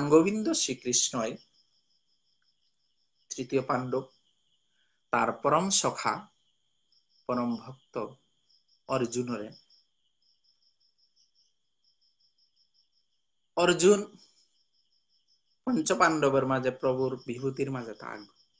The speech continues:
অন্তর এবং বাহিরে সম্পূর্ণ নির্মল স্নিগ্ধ শুদ্ধ অর্জুন। অর্জুনের কি হার না পার? প্রভুর আং যে আহানোর পর আহান যে প্রশ্নটা করেটা, আসলে এই প্রভুর সৃষ্টি আনাত তা যদি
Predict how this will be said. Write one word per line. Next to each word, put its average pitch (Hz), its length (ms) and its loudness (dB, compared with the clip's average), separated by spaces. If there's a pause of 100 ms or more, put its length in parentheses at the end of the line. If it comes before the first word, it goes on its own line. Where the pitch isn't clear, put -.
(1080)
অন্তর 127 340 -2 (100)
এবং 123 200 0
বাহিরে 120 360 -6 (120)
সম্পূর্ণ 160 400 -10 (160)
নির্মল 127 380 -8
স্নিগ্ধ 127 460 -12 (180)
শুদ্ধ 147 260 -8 (140)
অর্জুন। 104 260 -12 (440)
অর্জুনের 123 440 -4
কি 147 180 -8
হার 127 220 -4
না - 140 -8
পার? 147 140 -10 (540)
প্রভুর 123 320 2
আং 120 80 -2 (100)
যে 123 80 -2 (120)
আহানোর 120 340 -6
পর 120 220 -6
আহান 117 240 -12
যে 113 120 -6
প্রশ্নটা 127 440 -12 (100)
করেটা, 127 320 -16 (720)
আসলে 214 340 2 (760)
এই 190 200 10 (580)
প্রভুর 233 260 6 (180)
সৃষ্টি 269 400 2 (140)
আনাত 151 240 0 (960)
তা 196 80 8 (100)
যদি 165 200 2